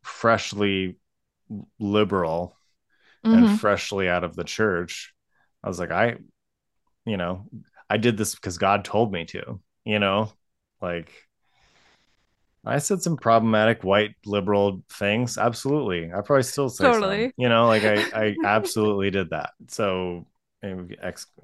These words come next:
Speaker 1: excavate my Twitter account, you could probably find 'em. But it, it's, that's part of evolution. And I think that's, that's where I, I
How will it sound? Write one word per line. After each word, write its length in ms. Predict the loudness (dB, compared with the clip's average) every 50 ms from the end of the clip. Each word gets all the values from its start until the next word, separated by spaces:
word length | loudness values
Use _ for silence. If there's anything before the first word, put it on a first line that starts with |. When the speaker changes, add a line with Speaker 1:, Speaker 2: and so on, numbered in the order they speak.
| -18 -12
Speaker 1:
excavate 480 | -10 -10 -10 -10 -6 -4 -4 -2 -2 -4
my 100 | -6 -8
Twitter 340 | -8 -6 -2 -2 0 2 2 2
account, 300 | 0 0 0 -4 -2 -2
you 80 | -4 -4
could 100 | -4 -2
probably 220 | 0 0 0 0 -2
find 280 | -2 -2 -2 -2 -4 -6
'em. 200 | -8 -10 -14 -16 _ _ _ _ _ _ -20 _ -4
But 260 | 2 4 4 4 2 -2 -10 -12 -14 -14 -6 0
it, 240 | 0 0 0 -2 _ _ _ _ _ _ -8
it's, 260 | -8 -8 -8 -8 -2
that's 280 | 0 2 2 2 0 -2
part 200 | 0 0 0 2
of 60 | 2
evolution. 760 | 0 -2 -2 -4 -6 -6 -6 -8 -8 -10 -10 -10 -12 -12 -10
And 100 | -8 -6
I 60 | -6 -6
think 220 | -6 -8 -8 -6
that's, 220 | -6 -8 -8 -6 _
that's 300 | 0 2 2 2 0 0
where 240 | 0 0 2 2 2
I, 520 | 0 0 -2 -4 -4 -4 -4 -6 -8 -10 -14 _ _ _ _ _ _ _ _ _ _ _ -12
I 400 | -10 -8 -6 -6 -6 -6 -8